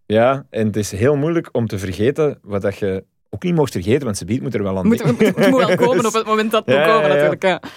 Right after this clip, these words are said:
Speaker 2: Sowieso
Speaker 1: Dat
Speaker 2: die
Speaker 1: zit
Speaker 2: hele,
Speaker 1: daarin.
Speaker 2: die hele, die hele Star Wars laag heb ik tijdens die try-out niet echt meegekregen.
Speaker 1: Nee.
Speaker 2: Die was er toen, denk ik.
Speaker 1: Nee,
Speaker 2: Allee,
Speaker 1: nee, nee, nee.
Speaker 2: er was wel zoiets rebel, eh, gevoel, dat wel, sowieso.
Speaker 1: Ja.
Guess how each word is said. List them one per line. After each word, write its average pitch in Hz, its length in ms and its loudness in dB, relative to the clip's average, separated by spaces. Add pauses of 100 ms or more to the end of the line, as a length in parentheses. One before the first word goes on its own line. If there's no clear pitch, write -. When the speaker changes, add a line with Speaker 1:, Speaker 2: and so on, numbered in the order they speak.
(120)
Speaker 2:
Sowieso 240 320 2
Speaker 1:
Dat 339 100 4
Speaker 2:
die 302 80 4
Speaker 1:
zit 214 100 4
Speaker 2:
hele, 277 120 2
Speaker 1:
daarin. 214 260 0
Speaker 2:
die 202 100 0
hele, 240 480 2
die 180 220 -6
hele 220 180 2
Star 262 420 -2
Wars 302 300 -2
laag 220 640 -2
heb 220 140 0
ik - 280 -6
tijdens 202 240 2
die 196 100 0
try-out 269 420 0
niet 277 140 2
echt 277 160 -4
meegekregen. 269 480 0
Speaker 1:
Nee. 269 80 2
Speaker 2:
Die 202 100 0
was 196 180 -2
er 294 100 -6
toen, 269 180 -2
denk 254 160 0
ik. 233 80 -4
Speaker 1:
Nee, 180 100 4
Speaker 2:
Allee, 139 60 2
Speaker 1:
nee, 135 100 0
nee, 127 100 2
nee. 160 100 2
Speaker 2:
er 220 60 2
was 240 160 0
wel 240 200 2
zoiets - 580 -2 (640)
rebel, 208 680 0
eh, 175 520 2
gevoel, 226 500 2
dat 202 160 0
wel, 233 240 -2
sowieso. 214 580 -2
Speaker 1:
Ja. 143 300 0